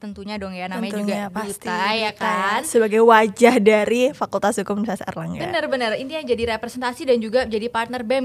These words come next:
Speaker 1: nih untuk edukasi dan sosialisasi beberapa hal yang menjadi concernnya bem. Jadi emang kita ber-,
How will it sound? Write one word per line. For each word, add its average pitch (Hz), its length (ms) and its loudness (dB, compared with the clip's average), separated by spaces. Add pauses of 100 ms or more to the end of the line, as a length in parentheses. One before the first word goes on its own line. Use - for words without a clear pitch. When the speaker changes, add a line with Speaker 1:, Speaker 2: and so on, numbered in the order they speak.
Speaker 1:
nih 233 160 -6
untuk 254 240 -10
edukasi 214 400 -8
dan 220 80 -6
sosialisasi 214 640 -10
beberapa 208 320 -4
hal 269 240 -6
yang 240 80 -6
menjadi 233 320 -8
concernnya 226 480 -8
bem. 202 320 -4
Jadi 220 320 -10 (240)
emang 233 240 -6
kita 277 320 0
ber-, 220 240 -12